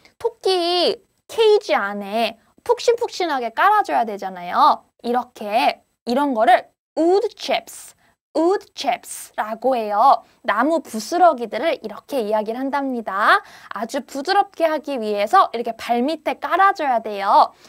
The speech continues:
You can put wood chips into the cage. 우리 안에 이렇게 wood chips를 깔아줘야 돼요. And, oh, rabbits can be thirsty. 아주 목이 마를 수도 있잖아요. So, you have to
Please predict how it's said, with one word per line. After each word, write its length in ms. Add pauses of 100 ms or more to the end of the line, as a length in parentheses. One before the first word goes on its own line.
(160)
You 200
can 260
put 340 (180)
wood 320
chips 640
into 300
the 200
cage. 640 (220)
우리 320
안에 400 (140)
이렇게 480
wood 360
chips를 680
깔아줘야 580
돼요. 560 (420)
And, 720 (320)
oh, 580
rabbits 640
can 300
be 140
thirsty. 1000
아주 300
목이 400
마를 300
수도 320
있잖아요. 840
So, 600 (320)
you 220
have 380
to 120